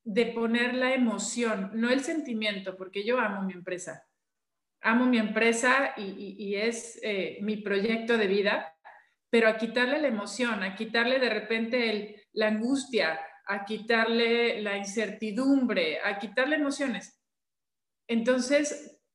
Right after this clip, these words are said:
cuando, cuando quitas esas emociones, deja de estar desbalanceada y en desequilibrio, deja de estar, eh, en peligro permanente, porque se reduce a una empresa hecha con amor,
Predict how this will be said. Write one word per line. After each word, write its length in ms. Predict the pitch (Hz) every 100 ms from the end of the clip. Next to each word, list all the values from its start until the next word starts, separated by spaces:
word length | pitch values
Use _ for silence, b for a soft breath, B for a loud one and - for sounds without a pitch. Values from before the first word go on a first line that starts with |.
| _ _ _
cuando, 600 | 262 262 240 247 233 -
cuando 280 | 254 240 233
quitas 380 | 294 359 370 349
esas 340 | 311 320 311
emociones, 760 | 262 220 208 240 233 254 302 - -
deja 400 | 214 262 262 294
de 60 | 277
estar 260 | 269 247 254
desbalanceada 800 | 254 226 208 196 208 226 214 226
y 80 | 214
en 100 | 196
desequilibrio, 1000 | 190 208 196 208 220 233 220 214 208 B B -
deja 480 | 190 247 240 277 254
de 120 | 214
estar, 760 | 202 - 226 220 226 226 - _ -
eh, 340 | 226 220 - 240
en 220 | 240 233
peligro 600 | 247 240 247 233 254 247
permanente, 1040 | 226 208 202 214 233 233 226 185 190 233 _ _ _ _ _ _ _ _ -
porque 280 | 233 233 233
se 160 | 233
reduce 560 | 226 233 254 254 302 294
a 100 | 233
una 160 | 240 247
empresa 420 | 233 220 220 220
hecha 240 | 220 226
con 140 | 208 214
amor, 440 | 233 226 -